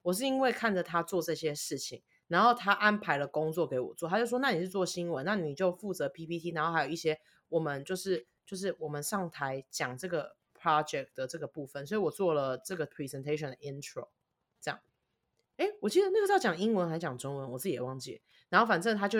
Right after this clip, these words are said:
让我做了这件事情，然后我就觉得，啊，其实因为我也不会建模，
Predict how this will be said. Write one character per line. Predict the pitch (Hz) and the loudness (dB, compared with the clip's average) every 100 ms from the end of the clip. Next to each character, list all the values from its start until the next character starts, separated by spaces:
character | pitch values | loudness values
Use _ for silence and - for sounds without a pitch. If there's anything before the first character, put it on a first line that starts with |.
| 180 | 4
让 | 202 170 | 4 4
我 | 135 | 0
做 | 180 156 | -2 -2
了 | |
这 | 131 | -2
件 | 143 135 | -4 -6
事 | 139 - | -8 -8
情， | 131 | -6
然 | 147 | 0
后 | 185 | 0
我 | 170 | 0
就 | |
觉 | 170 147 | -2 -2
得， | 143 | -2
啊， | 170 151 - | 2 2 0
其 | - 196 | -4 -4
实 | 185 | 0
因 | 208 | 4
为 | 233 | 6
我 | 190 | 6
也 | 170 | 6
不 | - | 4
会 | 165 | -2
建 | 165 151 139 | 2 2 4
模， | 147 117 113 120 | 0 -4 -4 -8